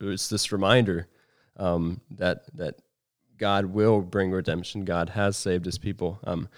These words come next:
you know, now we're living in the era of Israel. And so, um, there's this reminder that, um, as it says, and I know we're s-, I'm jumping ahead, but, you know, verse three, "The Lord has done great things for us." It's this constant reminder of remembering God's goodness, remembering God's,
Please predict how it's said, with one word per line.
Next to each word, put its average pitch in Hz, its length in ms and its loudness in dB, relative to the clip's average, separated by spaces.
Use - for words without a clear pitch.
you 110 60 -6
know, 98 80 2
now 95 180 6
we're 107 120 4
living 95 240 0
in 92 100 0
the 87 100 0
era 90 320 2
of 104 180 4
Israel. 87 420 -2
And 85 120 -6
so, 87 300 -2
um, 90 140 -4
there's 98 180 2
this 101 180 -4
reminder 92 420 2
that, 80 280 -2
um, 90 220 -2
as 87 80 -4
it 67 100 -8
says, 95 340 0
and 90 140 -2
I 90 60 0
know 90 160 0
we're 90 140 -6
s-, - 280 -6
I'm 98 220 -4
jumping 92 340 2
ahead, 92 320 0
but, - 220 -4
you 104 80 -6
know, 90 100 -2
verse 85 320 -2
three, 101 240 0
"The 90 140 -4
Lord 95 180 0
has 92 140 -2
done 90 180 -2
great 85 240 0
things 107 260 -4
for - 140 -6
us." - 220 -10
It's - 280 -8
this 101 280 -14
constant 95 480 -2
reminder 90 420 -2
of 78 100 -8
remembering 95 520 2
God's 85 280 -6
goodness, 90 420 -6
remembering 90 460 -4
God's, 82 380 -4